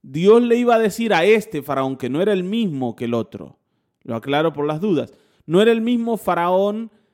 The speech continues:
que estuvo con José, no habían pasado ya muchos años, el otro ya había muerto, y este era uno nuevo, seguramente algún descendiente, pero este no va a ser un Faraón tan dócil como el otro.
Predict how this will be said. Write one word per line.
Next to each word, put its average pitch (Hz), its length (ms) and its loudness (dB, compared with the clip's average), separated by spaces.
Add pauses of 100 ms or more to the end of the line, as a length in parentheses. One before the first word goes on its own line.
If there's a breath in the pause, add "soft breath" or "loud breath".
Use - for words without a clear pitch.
(160)
que 123 120 -10
estuvo 170 340 -2
con 185 180 -4
José, 226 420 -4
no 202 160 -6
habían 151 320 -4
pasado 151 360 -6
ya 156 160 -4
muchos 202 400 -6
años, 143 420 -8
el 123 160 -8
otro 175 400 -6 (220 soft breath)
ya 120 160 -10
había 139 180 -6
muerto, 220 400 -2
y 147 140 -2
este 208 220 -2
era 220 80 -2
uno 214 200 -6
nuevo, 151 600 -2 (220 soft breath)
seguramente 156 880 -6
algún 139 320 -6
descendiente, 135 1040 -6 (760)
pero 214 200 4
este 269 380 0
no 196 120 -2
va 185 80 0
a - 20 -2
ser 185 240 -2
un 151 100 -4
Faraón 127 560 -4
tan 135 400 -8 (160)
dócil 143 1000 -2 (160)
como 143 200 -10
el 214 80 -6
otro. - 440 -8